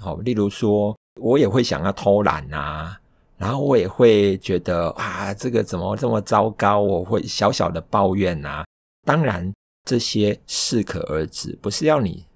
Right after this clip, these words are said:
大起大落，然后让人家觉得，哇，这个人好可怕，他生起气来好可怕。不是，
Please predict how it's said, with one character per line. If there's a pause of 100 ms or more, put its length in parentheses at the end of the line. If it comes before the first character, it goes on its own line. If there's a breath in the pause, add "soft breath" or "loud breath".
(380)
大
起
大
落，
然
后
让
人
家
觉
得，
哇，
这
个
人
好
可
怕，
他
生
起
气
来
好
可
怕。 (480)
不
是，